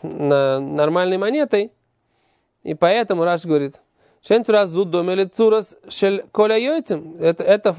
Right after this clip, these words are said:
это, э, как бы номинат или эта монета, ее, ее, э, форма, она больше не похожа на все формы, ходящие в ахшаб. Векшигоз леймену.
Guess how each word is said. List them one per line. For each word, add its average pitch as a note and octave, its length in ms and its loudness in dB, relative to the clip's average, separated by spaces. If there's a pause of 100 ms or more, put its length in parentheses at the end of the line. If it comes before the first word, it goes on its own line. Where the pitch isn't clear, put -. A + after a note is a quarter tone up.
это, D3+ 1040 0
э, C3 40 -16
как C#3 160 -8
бы D3 100 -6
номинат F#3 520 0
или D3 160 -2
эта D3+ 240 -2
монета, F3 640 -2 (1000)
ее, E3+ 400 0
ее, E3+ 580 0 (280)
э, C3 640 -2 (760)
форма, A3 500 0 (680)
она F3 260 -2
больше A3 240 -2
не A3 80 -2
похожа C4 340 0
на G#3+ 120 -4
все A3+ 260 0
формы, G#3+ 300 2
ходящие F#3 640 -2
в C#3 260 -8
ахшаб. D3+ 400 2
Векшигоз E3 560 0
леймену. E3 560 -2